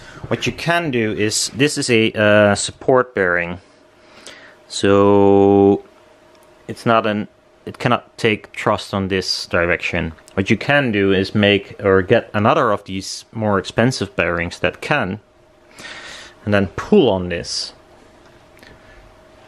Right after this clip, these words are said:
And that sounds ridiculous, but I thought about maybe with some springs and such, you can get that wobble maybe a little bit down at these higher speeds.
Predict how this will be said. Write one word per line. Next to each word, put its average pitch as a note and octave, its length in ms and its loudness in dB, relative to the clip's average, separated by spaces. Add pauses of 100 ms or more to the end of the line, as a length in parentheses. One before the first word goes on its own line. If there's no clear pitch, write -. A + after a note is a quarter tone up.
And A2 80 -8
that A2 160 2
sounds B2 380 0 (120)
ridiculous, C#3+ 680 -2
but G#2+ 340 0 (340)
I A#2 120 -2
thought B2+ 320 2
about A2 340 2
maybe G#2 460 -2 (100)
with G#2 160 -2
some F#2+ 240 -4
springs C#3 560 0
and F#2+ 160 -6
such, - 540 -6 (1600)
you A2+ 140 -4
can C#3 300 -4
get B2 260 0
that A2+ 200 -2
wobble A2 400 2
maybe A#2+ 600 2
a G#2+ 100 2
little G#2+ 280 2
bit E2+ 280 -4
down F2+ 460 -2
at G2 240 -8
these F#2+ 220 -10
higher F2+ 280 -2
speeds. - 540 -12